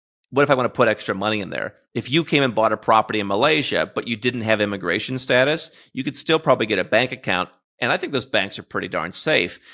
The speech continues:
So, you know, you could move more money in by virtue of owning that property.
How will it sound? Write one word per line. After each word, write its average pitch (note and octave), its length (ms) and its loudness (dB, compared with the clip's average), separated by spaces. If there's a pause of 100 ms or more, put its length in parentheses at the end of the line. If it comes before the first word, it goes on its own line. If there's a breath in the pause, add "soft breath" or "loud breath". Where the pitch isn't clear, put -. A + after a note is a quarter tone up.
(160 loud breath)
So, A2+ 680 2 (160)
you C#3+ 140 -4
know, F#2 80 0
you A#2 180 0
could B2+ 160 -4
move A2+ 240 4
more A2 180 4
money G#2 340 2
in G2 140 2
by G2 180 2
virtue G#2 400 0
of F#2+ 120 -2 (100)
owning G2+ 220 0
that F2+ 180 -2
property. G#2 540 0